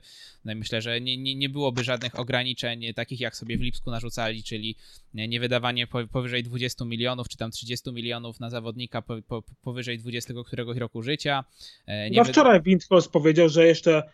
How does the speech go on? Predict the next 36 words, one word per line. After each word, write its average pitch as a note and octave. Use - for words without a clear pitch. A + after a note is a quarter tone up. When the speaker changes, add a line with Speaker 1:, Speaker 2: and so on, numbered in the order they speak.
Speaker 2:
że D#3+
spokojnie F#3
sto, G3
sto F#3
pięćdziesiąt E3+
milionów D3
za C#3+
niedługo C#3+
przekaże, C3+
przekaże C#3+
Hercie. D3
No C3
to D3
wiesz, D3+
Speaker 1:
No C#3
Speaker 2:
w C3
ta-, D3
w -
Speaker 1:
właśnie. G2
Speaker 2:
tych G3+
czas-, F#3
obecnych F#3
czasach F#3
taka E3
kasa, D#3+
no E3
to, D#3+
to D3
Speaker 1:
A, A#2
a B2+
Speaker 2:
to B2+
Speaker 1:
też C#3+
Speaker 2:
jest F3+
Speaker 1:
nie C3+
Speaker 2:
prawie F#3+
jak F#3